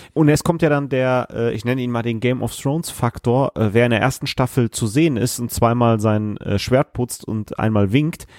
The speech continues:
der kann tatsächlich Hauptcharakter werden, was durchaus plausibel <laughs> ist durch die, äh, Änderung der Umstände. Äh, Jan hatte das ja gerade erwähnt und, äh,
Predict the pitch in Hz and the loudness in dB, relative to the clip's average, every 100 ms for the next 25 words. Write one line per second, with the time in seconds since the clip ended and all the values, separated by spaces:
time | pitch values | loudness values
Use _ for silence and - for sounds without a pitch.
0 | - - 113 - 110 117 - 120 - 127 | -12 -2 0 0 0 0 2 0 0 -2
1 | 139 - - 107 101 - 92 92 92 98 | -2 -4 -4 -2 -2 -2 -2 0 0 -2
2 | 120 107 110 - 123 - - 123 - _ | -6 -4 -4 -2 -6 -4 -6 -6 -10 _
3 | - 123 120 127 175 123 98 - 104 - | -8 -4 -4 -6 -2 0 2 0 -2 -2
4 | 113 110 - - - - - 135 127 123 | -2 -2 -6 -20 -20 -20 -4 0 2 0
5 | - 117 117 - 139 127 117 117 113 107 | 4 4 4 4 2 4 2 2 2 2
6 | 127 127 - 107 101 101 95 - 82 104 | 2 -2 0 0 2 2 0 -2 -4 -2
7 | 107 110 120 117 117 110 113 107 113 123 | -2 -2 -4 -2 -2 -2 -4 -4 -2 -2
8 | 110 151 110 - 113 110 - 110 | 0 0 0 -4 -8 -6 -4 -2